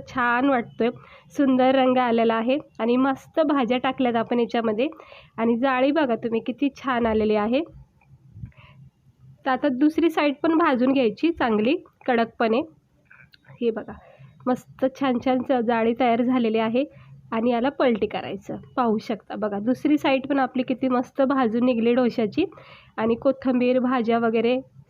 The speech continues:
सुंदर अशा भाजून निघलेल्या आहेत, काढून घ्यायचा. आणि आता आपला हा पेपर डोसा तयार झालेला आहे. दुसरा गोळसुद्धा सेम प्रोसेसने टाकायचं. प्रत्येक वेळी हा जो बॅटर आहे तो असा मिक्स करून घ्यायचा आणि मगच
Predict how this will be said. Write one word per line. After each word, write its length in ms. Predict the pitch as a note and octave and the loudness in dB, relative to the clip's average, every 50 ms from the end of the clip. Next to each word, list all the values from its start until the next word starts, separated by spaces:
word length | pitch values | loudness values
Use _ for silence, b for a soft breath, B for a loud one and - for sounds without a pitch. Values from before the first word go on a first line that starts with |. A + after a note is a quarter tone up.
| - | -4
सुंदर 340 | C4 B3 A#3 A#3 A3 A#3 A#3+ | -2 0 0 0 2 2 2
अशा 220 | C4+ C4+ - C#4 C4 | 2 0 0 -2 0
भाजून 420 | B3 B3 C4 B3+ A3 A#3 B3 B3+ | 0 2 0 0 0 0 0 2
निघलेल्या 380 | B3 A#3 A3 A3+ A3 A3+ A3 A3 | 2 2 2 2 2 2 2 0
आहेत, 220 | A3 A3 B3 C#4 - B B B B B B B | 0 0 -2 -2 -4 B B B B B B B
काढून 340 | - D4 C4+ B3+ A#3+ B3+ C4+ | -4 -2 0 2 2 2 2
घ्यायचा. 360 | C4 C#4 B3 A3+ G3 - A#3 | 2 2 2 0 0 -2 -4
आणि 380 | C4+ D4+ - _ - B3+ A3+ G#3+ | -4 -4 -6 _ -6 -2 0 0
आता 160 | G#3+ G#3 A3+ | 0 -2 -2
आपला 240 | A3 G#3+ - B3 B3 | -6 -6 -4 -4 -2
हा 100 | A#3+ B3 | -2 -4
पेपर 380 | A#3+ - - B3 A3 A3+ A#3+ A#3 | -4 0 0 0 0 2 2 2
डोसा 280 | B3+ C#4 B3 - A#3+ A3+ - | 2 2 2 2 -2 0 0
तयार 200 | A3+ A3+ A3+ A3+ | 0 0 2 2
झालेला 420 | A#3 A#3 A#3+ B3 A3 G#3+ A3 A3 A3 | 2 2 2 2 2 2 2 2 0
आहे. 260 | A3+ A3+ B3+ C#4+ E4+ B B B B B B B B - | 0 0 0 -2 -2 B B B B B B B B 0
दुसरा 300 | B3+ D#4 D#4 - E4+ E4 | 2 2 2 4 2 2
गोळसुद्धा 520 | D#4 D#4 E4+ E4+ E4+ E4+ E4 C#4 D#4+ E4+ F4 | 4 4 4 2 2 0 0 0 0 0 0
सेम 300 | - - D#4 D4 C#4 C#4+ | 0 0 0 0 0 0
प्रोसेसने 460 | C#4 C#4+ C#4 - D4 C4+ - D4+ C#4+ | 0 -2 -2 0 -2 0 2 2 2
टाकायचं. 500 | C4+ C#4+ B3+ A#3+ - B3 B3 B3 - F#4 G4+ - B B B B B B - | 2 -2 -4 -2 -2 -2 -2 0 0 -2 -4 -4 B B B B B B -4
प्रत्येक 680 | - D#4+ D#4+ D#4+ D#4+ - - _ - F#4 G4 F#4+ - - - | 0 0 0 0 -4 -16 -14 _ 0 0 0 0 -2 -6 -2
वेळी 380 | C4+ D4+ D#4+ D4+ C#4+ C4 C#4 D#4 - - - - | 0 2 2 4 4 4 2 0 -4 -10 -14 -6
हा 120 | - C4+ C4+ | -2 -2 0
जो 200 | A#3+ C#4 C#4+ C#4+ | 2 2 2 2
बॅटर 420 | A#3+ A#3 C4 C4 C4 C4 D4 D#4 | 2 0 0 0 0 0 0 0
आहे 320 | D4+ C4 A3+ A3 B3 C#4 D#4 | 0 0 0 0 0 0 -2
तो 220 | D#4 - - C4+ | -2 -2 0 0
असा 260 | B3 B3+ - - D#4+ | 0 0 0 0 0
मिक्स 300 | E4 D#4+ D4+ C#4+ - - | 2 2 2 0 -2 -8
करून 280 | - - C#4 C#4 C#4 C#4 | -2 0 2 2 4 2
घ्यायचा 300 | C#4 B3+ A#3 - - C4 | 2 2 0 0 0 0
आणि 160 | A#3+ A#3 B3 | 0 2 2
मगच 540 | B3 B3 B3 C4 C4 C4 C4 D#4+ F#4 - - | 2 2 4 4 2 2 2 0 0 -2 -8